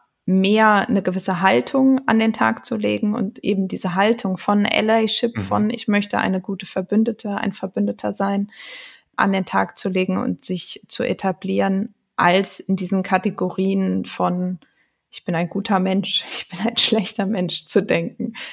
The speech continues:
Speaker 1: Das ist, glaub ich, einfach in so einer komplexen Welt, äh, generell nicht hilfreich.
Speaker 2: Ja. Wo wir gerade über die, äh, neurobiologischen Vorgänge sprechen und darüber, warum es tatsächlich im Alltag, ähm, so schwierig ist,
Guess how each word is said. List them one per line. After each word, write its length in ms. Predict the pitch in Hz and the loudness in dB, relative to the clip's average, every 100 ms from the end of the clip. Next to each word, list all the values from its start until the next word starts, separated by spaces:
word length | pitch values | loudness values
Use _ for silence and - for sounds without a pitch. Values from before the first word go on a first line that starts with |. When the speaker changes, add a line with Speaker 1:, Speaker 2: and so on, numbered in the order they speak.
| - | -2
Speaker 1:
Das 180 | 208 247 | 2 2
ist, 160 | 240 | 4
glaub 200 | 226 220 | 4 4
ich, 120 | - | 4
einfach 300 | - 202 214 | 0 2 2
in 100 | 180 | 0
so 80 | 214 | 2
einer 160 | 196 190 | 0 0
komplexen 640 | - 180 180 - - 185 | -4 -4 -4 -6 -2 -2
Welt, 360 | - - 175 - | 0 -2 -4 -6
äh, 220 | - - | -6 -4
generell 720 | 190 190 175 - 160 151 180 - | -2 -2 -2 -4 -4 -4 -6 -4
nicht 300 | 196 180 - | -4 -4 -6
hilfreich. 640 | 180 180 - - 208 208 _ _ _ - | -8 -8 -6 -4 -2 -4 _ _ _ -12
Speaker 2:
Ja. 180 | 107 - _ _ _ - - - - - | -10 -10 _ _ _ -18 -16 -16 -18 0
Wo 140 | 123 113 | 2 2
wir 80 | |
gerade 320 | 104 104 104 107 | 2 2 2 2
über 220 | 107 95 | 2 -2
die, 360 | 98 98 110 | -2 -4 -4
äh, 460 | - 104 - 80 - - | -8 -8 -8 -8 -10 -10
neurobiologischen 1000 | - 98 101 113 104 101 101 107 104 - | -4 0 2 2 2 2 0 0 -6 -8
Vorgänge 460 | - 110 113 107 101 | -4 -2 0 -2 -2
sprechen 560 | - - 101 - 107 123 | -6 -8 -12 -8 -8 -8
und 160 | 113 | -8
darüber, 600 | 101 101 101 98 95 - _ _ _ _ - | -8 -8 -6 -6 -6 -10 _ _ _ _ -8
warum 240 | 107 113 | 0 0
es 320 | 104 - - _ _ - | 0 -6 -14 _ _ -16
tatsächlich 420 | 113 107 107 104 | -4 0 0 -2
im 120 | 98 | -4
Alltag, 640 | 107 107 - 101 - - - | -2 -2 0 -4 -4 -14 -10
ähm, 440 | 95 92 - 110 _ _ _ | -8 -6 -8 -14 _ _ _
so 180 | - 101 | -6 -6
schwierig 500 | - 143 147 107 - | -2 -2 -2 -4 -6
ist, 260 | 147 - | -8 -8